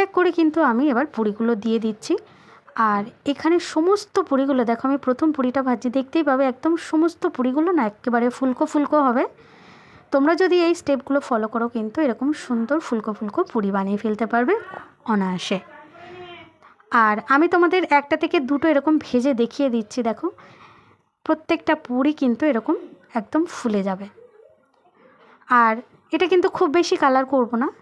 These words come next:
হালকা একটু এরকম ব্রাউন কালার থাকতে থাকতে কিন্তু আমি এগুলো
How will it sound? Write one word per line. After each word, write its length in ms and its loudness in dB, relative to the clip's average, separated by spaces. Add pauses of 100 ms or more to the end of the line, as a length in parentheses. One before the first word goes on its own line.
(180)
হালকা 300 2 (100)
একটু 220 -8
এরকম 240 0 (180)
ব্রাউন 280 2
কালার 320 -2
থাকতে 320 -6
থাকতে 240 -6 (100)
কিন্তু 300 -2 (560)
আমি 180 0
এগুলো 200 -2